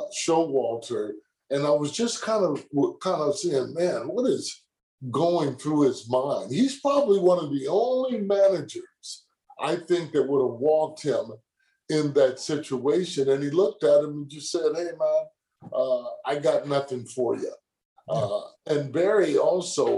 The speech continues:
Speaker 1: was intimidating because you get ball two on the, on the guy, and he looks out there at you. He starts taking off his, uh,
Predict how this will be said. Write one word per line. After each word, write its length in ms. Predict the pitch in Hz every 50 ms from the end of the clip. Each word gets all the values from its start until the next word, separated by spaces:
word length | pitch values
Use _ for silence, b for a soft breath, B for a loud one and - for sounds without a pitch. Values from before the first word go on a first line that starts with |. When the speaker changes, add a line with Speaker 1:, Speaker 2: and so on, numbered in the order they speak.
| - - 120
Speaker 1:
was 180 | 123 123 127 139
intimidating 760 | 139 127 117 - - 190 208 214 226 214 - 123 - - - - _ _ 113 113
because 640 | 127 127 127 - - 135 113 107 110 120 120 - - _ _ _ _ -
you 140 | 147 175 170
get 260 | 190 220 202 147 -
ball 360 | 151 156 156 151 151 143 147 -
two 280 | - - 202 226 220 180
on 360 | 135 123 117 117 120 117 104
the, 160 | 107 143 147 - - - -
on 200 | 139 135 120 120
the 120 | 117 113
guy, 360 | - 117 110 101 101 95 - 123
and 100 | 135 123
he 120 | 139 170
looks 320 | 156 147 156 160 160 - 151
out 300 | 139 127 131 135 131 -
there 260 | 139 135 131 127 135
at 320 | 151 196 - 226 214 - -
you. 380 | 123 101 110 147 185 175 b b b b b b b b
He 100 | - 208
starts 540 | 208 - - 220 190 170 160 - - - -
taking 360 | - 175 170 175 - 180 170
off 320 | 160 156 160 165 165 160 -
his, 420 | 175 175 170 170 165 147 143 165
uh, 260 | 175 170 170 170 170